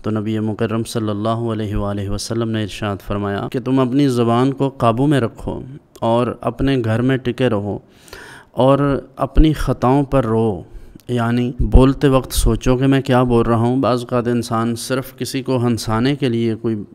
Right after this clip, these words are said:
जुमला मुंह से निकालता है, लेकिन उसके लिए वो वबाल जान बन जाता है। कभी किसी के साथ शुगल के तौर पर झूठ बोलता है,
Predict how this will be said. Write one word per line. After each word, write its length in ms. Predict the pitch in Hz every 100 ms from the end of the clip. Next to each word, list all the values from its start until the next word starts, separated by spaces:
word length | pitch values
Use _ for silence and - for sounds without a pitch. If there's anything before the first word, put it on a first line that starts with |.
| 113
जुमला 340 | 113 117 120
मुंह 160 | 117 117
से 140 | 123
निकालता 500 | 113 104 110 117 120
है, 120 | 110 117
लेकिन 320 | 120 120 123
उसके 280 | 120 - 131
लिए 200 | 123 143
वो 240 | 139 139
वबाल 300 | 113 113 127
जान 260 | 120 127 160
बन 160 | -
जाता 280 | 85 78 -
है। 140 | 69 - - - - -
कभी 200 | 123 123 131
किसी 280 | 135 143
के 100 | 143
साथ 380 | 135 123 120 -
शुगल 340 | - 139 151 151
के 140 | 139
तौर 220 | 107 107
पर 220 | 107 107 101
झूठ 260 | 107 107
बोलता 380 | 104 101 95 107
है, 160 | 101